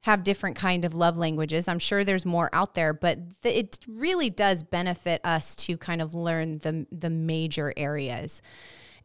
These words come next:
and recognize that when people want it themselves, that's usually what they give.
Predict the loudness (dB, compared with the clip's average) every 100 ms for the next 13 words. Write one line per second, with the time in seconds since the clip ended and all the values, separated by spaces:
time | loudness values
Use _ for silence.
0 | 2 6 6 4 2 4 4 4 -2 0
1 | 0 0 0 0 0 0 -4 -4 -6 -2
2 | 0 0 2 2 2 0 -2 -2 -8 -16
3 | _ -6 -2 0 0 4 6 6 2 0
4 | 0 2 2 0 0 0 0 2 0 -2
5 | -4 0 2 2 0 -8